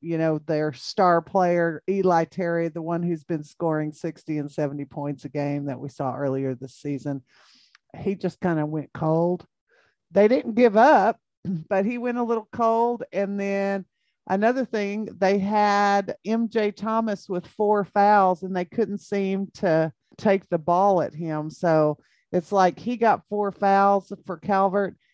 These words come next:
and San Perlita didn't take it at him. So, um, there were some things that happened late in that game that really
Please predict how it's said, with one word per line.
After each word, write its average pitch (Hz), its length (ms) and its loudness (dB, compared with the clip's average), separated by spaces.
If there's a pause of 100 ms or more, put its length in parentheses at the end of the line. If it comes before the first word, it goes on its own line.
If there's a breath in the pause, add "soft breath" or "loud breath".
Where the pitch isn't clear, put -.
(220)
and 170 920 -2
San 180 300 -4
Perlita 175 580 0
didn't 165 280 -4
take 160 240 -8
it 147 100 -2
at 135 200 -2
him. 131 300 -8
So, 147 440 2 (520 soft breath)
um, 143 360 -2
there 180 120 2
were 175 120 -2
some 156 200 -10
things 170 340 -2
that 160 100 -4
happened 160 400 0
late 156 320 2
in 160 140 -6
that 143 220 -4
game 147 480 -2
that 135 520 0 (540)
really 180 420 4